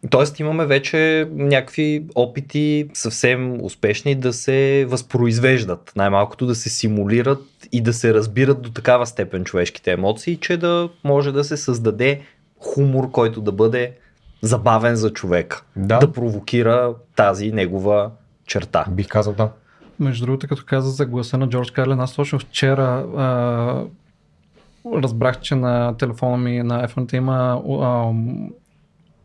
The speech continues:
Speaker 3: фичър, който е персонален глас
Speaker 2: Мгм.
Speaker 3: за хора с, а, проблем, предполагам, с, а, гласа или, а, така, които има шанс да загубят гласа, най-вече в, а, от този тип, а, фичър е accessibility.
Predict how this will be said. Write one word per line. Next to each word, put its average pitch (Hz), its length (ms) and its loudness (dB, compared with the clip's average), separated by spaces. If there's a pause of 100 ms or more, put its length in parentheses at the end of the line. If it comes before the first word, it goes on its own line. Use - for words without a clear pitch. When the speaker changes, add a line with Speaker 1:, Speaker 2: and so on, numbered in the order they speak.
(580)
Speaker 3:
фичър, 131 460 -2
който 131 420 -2
е 123 220 0
персонален 123 500 -4
глас 120 460 -2
Speaker 2:
Мгм. 107 120 2 (400)
Speaker 3:
за 127 160 0
хора 135 260 0
с, 131 400 -6
а, 135 60 2 (500)
проблем, 120 320 -2
предполагам, 113 400 -2
с, - 380 -16
а, - 380 -6 (340)
гласа 127 240 -2
или, 123 360 0
а, 117 280 -4 (180)
така, 110 200 -8
които 117 480 -2 (220)
има 135 160 0
шанс 120 240 -4
да - 60 -8
загубят 120 280 -2
гласа, 120 320 -2
най-вече 120 520 0 (480)
в, 123 180 0 (140)
а, 131 60 2 (480)
от - 300 -4
този 120 300 -2
тип, 117 160 -6 (140)
а, 120 100 0
фичър 120 320 -4
е 113 200 -2
accessibility. 123 720 -2